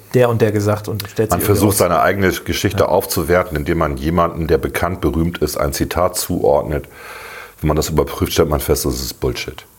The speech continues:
Speaker 1: Genau, das haben
Speaker 2: So.
Speaker 1: diese Leute nie gesagt.
Speaker 2: Das haben die Leute nie gesagt.
Speaker 1: Ja.
Speaker 2: Und, ähm,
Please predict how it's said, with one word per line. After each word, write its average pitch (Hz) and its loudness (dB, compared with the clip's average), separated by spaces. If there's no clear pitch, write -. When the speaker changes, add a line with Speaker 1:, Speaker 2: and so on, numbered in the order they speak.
Speaker 1:
Genau, 98 -2
das - -4
haben 107 2
Speaker 2:
So. 104 2
Speaker 1:
diese 101 4
Leute 98 4
nie 98 -2
gesagt. - -10
Speaker 2:
Das - -8
haben 80 -2
die 78 -2
Leute 76 2
nie 71 -4
gesagt. 95 0
Speaker 1:
Ja. - -10
Speaker 2:
Und, 107 0
ähm, 95 4